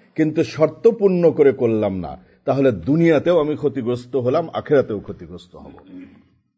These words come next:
আল্লাহ রাব্বুল আলামিন সেই জন্য দান খয়রাত করার জন্য, কবুল হওয়ার জন্য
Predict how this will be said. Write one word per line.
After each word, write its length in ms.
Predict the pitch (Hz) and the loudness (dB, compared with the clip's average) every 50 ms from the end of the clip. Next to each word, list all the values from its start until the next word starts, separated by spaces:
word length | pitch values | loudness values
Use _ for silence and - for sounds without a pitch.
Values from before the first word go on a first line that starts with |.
| _ _ _ _ _ _ _ _ _ _ _ _ _ _ _ _ _ _ _ _ _ _ _ _ _ _ _ _ - - | _ _ _ _ _ _ _ _ _ _ _ _ _ _ _ _ _ _ _ _ _ _ _ _ _ _ _ _ -10 -6
আল্লাহ 240 | 127 131 135 143 | -2 0 2 2
রাব্বুল 320 | 135 135 117 107 123 123 123 | 2 0 0 -2 -2 -2 -2
আলামিন 380 | 120 120 120 120 117 120 117 | -2 -2 -2 -2 -2 -4 -4
সেই 240 | 110 120 - 135 127 | -6 -4 -4 -4 -2
জন্য 340 | 120 110 127 120 117 113 104 | -2 -2 -4 -4 -2 -4 -6
দান 320 | 90 76 110 117 123 120 | -6 -6 -6 -4 -4 -6
খয়রাত 500 | 120 120 117 143 170 185 170 165 - - | -8 -8 -6 -4 -4 -2 -2 -4 -6 -8
করার 420 | - - 123 117 117 113 101 90 80 | -6 -4 -4 -2 -2 -4 -6 -8 -8
জন্য, 360 | 101 113 113 113 113 110 95 | -6 -6 -4 -4 -4 -6 -8
কবুল 400 | 80 - 113 113 123 131 127 113 | -8 -8 -8 -6 -4 -4 -4 -4
হওয়ার 380 | 92 98 110 117 123 120 104 90 | -4 -4 -4 -4 -4 -4 -8 -8
জন্য 580 | 98 117 120 123 127 135 185 - 277 - - | -8 -6 -6 -4 -6 -6 -8 -10 -12 -16 -20